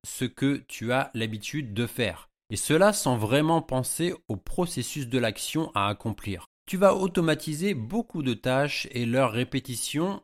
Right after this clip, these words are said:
te demanderont moins de conscience efficiente et d'attention de ta part grâce à l'expérience, la répétition, la lassitude aussi parfois et la décontraction également.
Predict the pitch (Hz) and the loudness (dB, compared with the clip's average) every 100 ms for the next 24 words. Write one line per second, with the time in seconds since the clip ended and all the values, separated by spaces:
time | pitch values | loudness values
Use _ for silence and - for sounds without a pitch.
0 | _ - 107 131 156 135 117 104 135 175 | _ -8 -2 0 2 2 2 2 0 0
1 | - 110 117 135 170 135 104 123 156 165 | -2 0 4 4 2 0 -2 -2 -2 -6
2 | _ _ 131 123 - 143 147 147 - 143 | _ _ -2 -2 0 0 2 0 -4 -8
3 | - 123 - 147 165 165 - 120 113 127 | -6 -6 -2 -2 -2 -4 -8 -6 -2 -2
4 | 123 123 - 131 160 139 110 107 - 139 | -2 -4 -4 -2 0 0 -2 -4 2 2
5 | 135 107 110 135 143 - 120 104 87 - | 2 -2 0 0 0 -4 -2 -2 -2 -8
6 | - _ _ 92 110 143 - 131 113 110 | -20 _ _ -2 0 0 -2 0 2 2
7 | 131 190 - - _ 104 107 110 165 156 | 2 0 -2 -10 _ -4 0 2 2 2
8 | 135 117 - 131 185 208 - 110 113 135 | 0 -2 2 2 2 0 -6 -2 2 4
9 | 175 156 139 175 156 120 - 104 104 - | 2 0 -4 -2 0 0 -2 -4 -4 0
10 | 123 156 - _ 143 139 113 104 160 165 | 4 4 2 _ 0 2 2 2 0 0
11 | 143 131 - 120 - - 143 151 - _ | 0 -2 -2 -6 -6 -2 0 -2 -8 _
12 | - 135 120 110 107 | 0 0 2 0 -2